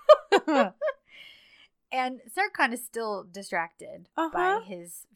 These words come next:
Speaker 1: fake fiance 'cause
Speaker 2: Uh-huh.
Speaker 1: he keeps looking over there. And she grabs her stuff and heads out.
Speaker 2: And he
Speaker 1: And
Speaker 2: says out loud.
Speaker 1: out loud. And I don't think he meant to, but he's like, "I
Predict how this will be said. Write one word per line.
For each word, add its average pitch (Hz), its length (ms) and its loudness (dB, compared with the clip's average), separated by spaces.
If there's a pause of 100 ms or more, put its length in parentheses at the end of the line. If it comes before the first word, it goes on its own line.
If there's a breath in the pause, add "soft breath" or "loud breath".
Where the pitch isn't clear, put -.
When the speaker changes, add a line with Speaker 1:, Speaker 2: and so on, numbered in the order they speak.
Speaker 1:
fake 165 240 -10
fiance 165 800 -18
'cause 247 240 -4
Speaker 2:
Uh-huh. 285 200 -6
Speaker 1:
he 220 100 -10
keeps 196 140 -20 (180)
looking 180 380 -20
over 302 280 -8
there. 151 420 -14 (560)
And 185 220 -16
she 233 600 -10
grabs 170 300 -8
her 220 100 -16
stuff 214 380 -2 (140)
and 175 160 -18
heads 196 280 -12
out. 196 420 0 (480)
Speaker 2:
And 214 80 -4
he 185 60 -10
Speaker 1:
And 233 180 -6
Speaker 2:
says 320 200 -4
out 262 200 0
loud. 208 560 -2
Speaker 1:
out 214 320 2
loud. 226 560 4
And 214 160 -10 (220)
I 214 140 2
don't 226 280 -6
think 247 200 -10
he 269 120 -8
meant 254 340 -8 (120)
to, 180 400 -12 (400)
but 202 140 -8
he's 208 220 -14
like, 175 380 -20
"I - 120 -16